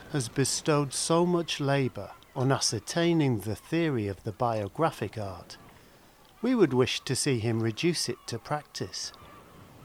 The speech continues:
Why should he not undertake a dictionary of the British geographers, using the world in its enlarged sense,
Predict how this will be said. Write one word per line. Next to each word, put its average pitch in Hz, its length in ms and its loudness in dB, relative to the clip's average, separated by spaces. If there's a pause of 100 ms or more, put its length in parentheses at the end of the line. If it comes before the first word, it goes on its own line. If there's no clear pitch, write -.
(340)
Why 233 180 4
should - 240 2
he 147 100 4
not 135 280 4
undertake 117 680 -2
a 131 80 -6
dictionary 120 640 -2
of 104 160 -6
the 123 80 -4
British - 440 -2
geographers, 143 760 -2 (880)
using 190 280 4
the 170 100 8
world 170 400 6
in 113 140 0
its - 180 -4
enlarged 131 580 2
sense, - 540 -8